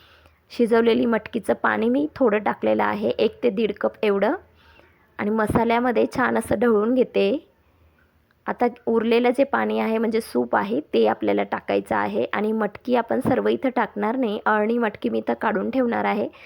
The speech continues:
सर्व्ह करताना ती टाकायची बाकीची किंवा आपण सुकीही खाऊ शकतो. तर हे बघा अशा पद्धतीने, आणि मिसळ ही पातळच असते त्याच्यामुळे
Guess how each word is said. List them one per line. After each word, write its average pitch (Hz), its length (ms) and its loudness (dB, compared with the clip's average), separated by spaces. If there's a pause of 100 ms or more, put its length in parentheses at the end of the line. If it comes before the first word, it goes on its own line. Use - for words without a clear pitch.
(180)
सर्व्ह 247 320 2
करताना 214 480 -2
ती 277 200 -4
टाकायची 202 440 -2
बाकीची 190 500 -6 (320)
किंवा 226 160 2
आपण 226 240 0
सुकीही 226 440 -2
खाऊ 220 160 0
शकतो. - 640 -4 (720)
तर 214 80 -4
हे 233 160 2
बघा 214 200 0
अशा 220 280 -2
पद्धतीने, 220 580 -2 (480)
आणि 233 140 2
मिसळ 247 380 2
ही 262 160 2
पातळच 226 600 0
असते 247 380 0 (600)
त्याच्यामुळे 226 540 -2